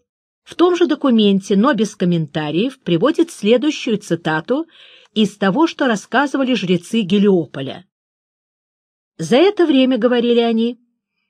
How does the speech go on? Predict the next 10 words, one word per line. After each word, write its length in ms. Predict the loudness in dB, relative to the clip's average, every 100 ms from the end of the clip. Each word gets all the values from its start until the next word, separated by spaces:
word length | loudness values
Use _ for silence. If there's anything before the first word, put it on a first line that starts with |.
| _ -12
было 340 | 2 4 6
четыре 420 | 4 0 0 0 -2
случая, 540 | -2 -2 -2 2 0
когда 360 | 2 0 0 -2
солнце 500 | 0 0 0 -4 -8
всходило 680 | -4 -2 0 0 -2 -6 -16 -20 -20 -2
не 180 | 2 4
на 120 | 4
положенном 680 | 4 4 2 2 -2 0 2
месте. 560 | 2 -2 -14 -20 -20